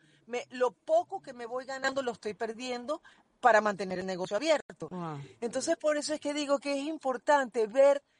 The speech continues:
Speaker 1: las ventajas que te puede traer esto.
Speaker 2: Claro.
Speaker 1: Y a la final, señores, esto lo van a renovar y lo van a renovar de nuevo. Y en el caso de que no lo renueven, es definitivamente porque Venezuela está perfecta. Cosa que, vamos a estar claros,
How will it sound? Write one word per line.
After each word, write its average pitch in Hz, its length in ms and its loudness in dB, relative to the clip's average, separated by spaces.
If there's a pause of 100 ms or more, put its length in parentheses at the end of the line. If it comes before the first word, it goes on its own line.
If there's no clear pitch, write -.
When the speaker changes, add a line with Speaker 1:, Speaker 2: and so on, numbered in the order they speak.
(140)
Speaker 1:
las 262 260 0
ventajas 311 560 -4
que 262 100 -14
te 214 100 -14
puede 214 280 -10
traer 202 340 -8
esto. 151 380 -14 (160)
Speaker 2:
Claro. 139 340 -10
Speaker 1:
Y 277 80 0
a 294 80 4
la 285 140 -2
final, 302 440 -6
señores, 254 480 -6
esto 233 240 -10
lo 226 120 -4
van 214 180 -4
a 240 60 -4
renovar 277 720 -4
y 247 80 -14
lo 220 120 -10
van 196 160 -8
a 233 60 -10
renovar 269 500 2
de 294 140 -4
nuevo. 269 500 2 (340)
Y 277 140 4
en 277 100 6
el 269 120 2
caso 330 280 0
de 381 120 -4
que 277 80 0
no 294 100 6
lo 320 140 4
renueven, 311 420 6
es 254 140 2
definitivamente 285 800 -2
porque 269 240 0
Venezuela 277 420 0
está 311 160 -4
perfecta. 302 540 -4 (360)
Cosa - 360 -4
que, 277 220 -8 (120)
vamos 214 320 -6
a 220 40 -10
estar 202 180 -10
claros, 170 340 -8